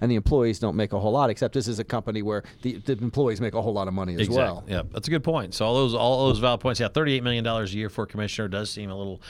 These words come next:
Speaker 2: astronomical, but maybe they need a write-off because they're <laughs> making so much money, so they have to have some expense on
Speaker 1: Well,
Speaker 2: that.
Speaker 1: you know, those nonprofits like the
Speaker 2: <laughs>
Speaker 1: N F L, Inc.
Speaker 2: There you go. The other big news story of the week was the U C L A basketball players, uh,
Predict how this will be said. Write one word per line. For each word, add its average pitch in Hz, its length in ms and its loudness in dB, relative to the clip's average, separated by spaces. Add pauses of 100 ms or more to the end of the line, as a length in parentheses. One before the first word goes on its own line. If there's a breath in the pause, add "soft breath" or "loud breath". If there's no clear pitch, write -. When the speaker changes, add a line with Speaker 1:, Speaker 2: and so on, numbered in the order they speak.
(240 loud breath)
Speaker 2:
astronomical, 104 720 0
but 117 300 0 (460 loud breath)
maybe 98 160 0
they 98 100 0
need 92 120 -2
a 90 60 -4
write-off 90 460 -2
because 98 260 -4
they're 147 160 -2
<laughs> - 0 -
making 170 280 0
so 165 280 0
much 165 240 6
money, 156 220 2
so 143 120 -4
they 143 120 0
have 156 120 2
to 151 60 0
have 143 140 0
some 175 220 -2
expense 151 420 -2
on 262 100 6
Speaker 1:
Well, 220 100 8
Speaker 2:
that. 240 60 8
Speaker 1:
you 277 100 6
know, 170 200 10
those 143 240 10
nonprofits 139 1000 8
like 131 220 2
the 131 180 4
Speaker 2:
<laughs> - 0 -
Speaker 1:
N 127 120 6
F 123 180 4
L, 131 400 8
Inc. 127 300 2 (480 loud breath)
Speaker 2:
There 85 140 2
you 85 120 -2
go. 82 220 -4 (280 loud breath)
The 139 160 4
other 127 140 6
big 117 220 2
news 117 280 2
story 113 220 0
of 107 40 0
the 107 60 0
week 107 200 0
was 101 140 -2
the 98 100 -4
U 104 140 0
C 120 200 -2
L 104 140 0
A 101 80 0
basketball 110 540 -2
players, 170 560 -2 (420 loud breath)
uh, 87 160 -4